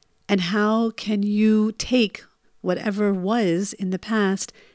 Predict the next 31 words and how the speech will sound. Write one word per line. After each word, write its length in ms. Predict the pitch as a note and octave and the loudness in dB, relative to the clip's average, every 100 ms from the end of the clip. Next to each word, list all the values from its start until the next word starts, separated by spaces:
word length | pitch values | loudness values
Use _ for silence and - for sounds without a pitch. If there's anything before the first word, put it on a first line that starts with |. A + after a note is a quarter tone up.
| - | -4
and 200 | G3+ G#3 | -2 4
reclaim 760 | A3+ - - C4 C4 G#3 F#3+ - _ - | 2 2 -4 2 4 4 0 -4 _ -10
who 200 | - G#3+ | -2 0
you 360 | F#3+ G3 F#3+ - | 0 -2 -4 -2
are 460 | G3+ G3+ G3+ F3 | 0 2 4 2
in 260 | F3 F#3+ F3 | 0 -2 0
this 240 | F3 - | 0 -2
moment? 460 | E3+ E3 D#3+ D#3+ - _ _ _ _ _ _ _ _ _ _ - | -2 0 -2 -8 -16 _ _ _ _ _ _ _ _ _ _ 0
I 100 | G#3+ | 2
know 200 | G3+ G#3+ | 4 4
it's 180 | - | 2
not 240 | G3+ F#3+ G#3 | 0 0 2
easy 260 | G#3 F#3+ | 0 0
work. 520 | F#3 G3 A3 A#3 - - _ _ _ - | 0 2 2 -2 -14 -20 _ _ _ -2
It's 180 | F#3+ - | -2 2
simple, 640 | - A#3 A3+ C4 C#4+ D#4+ _ - | 4 4 6 6 6 4 _ -6
but 100 | G3 | -2
it's 180 | F3 - | -2 -2
not 220 | F3+ F3 | -4 -2
easy. 400 | F3+ - - F#3+ _ _ _ _ _ _ | -8 -6 -8 -10 _ _ _ _ _ _
And 140 | A#3+ A3 | 4 6
next 280 | A3+ - A#3+ | 6 4 4
week, 200 | A3+ G3+ | 6 6
I'm 120 | F#3 | 4
going 240 | F#3+ G3 | 6 6
to 100 | A3 | 6
share 280 | A3+ A#3 G#3 | 4 6 8
with 220 | G3+ G3+ | 8 6
you 220 | G3+ G3 F#3+ | 6 6 4
an 160 | F#3+ | 0
exciting 680 | F3+ - G#3 G3 G3 G3 | -2 -2 0 2 2 0